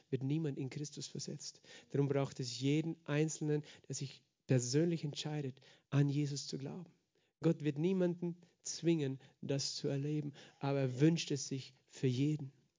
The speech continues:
Er will es für jeden. Er hat uns geistlich in Christus eingepflanzt. Und wo ist Jesus? Er ist beim Vater im Himmel zur Rechten des Vaters. Und das ist jetzt unser Ort. Wir sind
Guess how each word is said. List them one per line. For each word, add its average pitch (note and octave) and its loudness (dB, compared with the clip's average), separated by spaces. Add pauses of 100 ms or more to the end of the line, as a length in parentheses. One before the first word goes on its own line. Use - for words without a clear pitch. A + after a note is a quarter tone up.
Er B2 2
will D#3+ 4
es A#2 -4 (220)
für - 2
jeden. C#3 2 (360)
Er C#3 6
hat E3+ 4
uns F3 4
geistlich E3+ 2 (460)
in F#3+ 6
Christus - 0 (500)
eingepflanzt. F3 2 (840)
Und C3 2
wo D3 4
ist D#3 2
Jesus? D#3 -2
Er E3 -2
ist D#3 -2
beim D#3+ 4
Vater D#3 -4
im D#3+ 2
Himmel E3 4
zur D#3 4
Rechten D#3 2
des D3+ -2
Vaters. D3+ -2
Und D3 0
das D3+ 0
ist D#3+ -2
jetzt D#3+ -2
unser E3 0
Ort. E3 -4
Wir D3+ -6
sind D3+ -4